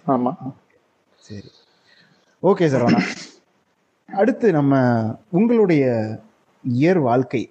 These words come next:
Speaker 2: அதாவது ஆரம்ப கட்டத்துல நீங்க எங்க பிறந்தீங்க, எங்க வளர்ந்தீங்க,
Speaker 1: ம்.
Speaker 2: உங்க ஸ்கூலிங், இதை பத்திலாம் கொஞ்சம் ஷார்ட்டா சொல்லுங்க.
Speaker 1: ம், ஓகே. அ, பிறந்தது மதுரை. மதுரையில ஒரு சின்ன கிராமம் அவனியாபுரம்னு சொல்லிட்டு, அ,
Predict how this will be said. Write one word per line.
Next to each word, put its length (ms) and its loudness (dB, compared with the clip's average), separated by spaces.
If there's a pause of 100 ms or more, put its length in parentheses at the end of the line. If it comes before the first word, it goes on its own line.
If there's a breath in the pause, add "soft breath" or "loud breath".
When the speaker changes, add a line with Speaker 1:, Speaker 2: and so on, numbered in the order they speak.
Speaker 2:
அதாவது 500 -2
ஆரம்ப 460 0
கட்டத்துல 440 -4
நீங்க 560 0
எங்க 340 0
பிறந்தீங்க, 580 0
எங்க 240 0
வளர்ந்தீங்க, 560 0
Speaker 1:
ம். 260 -20
Speaker 2:
உங்க 60 -10
ஸ்கூலிங், 460 -2 (100)
இதை 140 -4
பத்திலாம் 280 -2
கொஞ்சம் 280 -4
ஷார்ட்டா 160 -10
சொல்லுங்க. 320 -12 (500)
Speaker 1:
ம், 400 2
ஓகே. 280 -2 (680 soft breath)
அ, 240 4
பிறந்தது 760 6
மதுரை. 460 4
மதுரையில 400 4
ஒரு 340 4
சின்ன 240 0
கிராமம் 400 2
அவனியாபுரம்னு 640 2
சொல்லிட்டு, 480 0 (640 soft breath)
அ, 60 0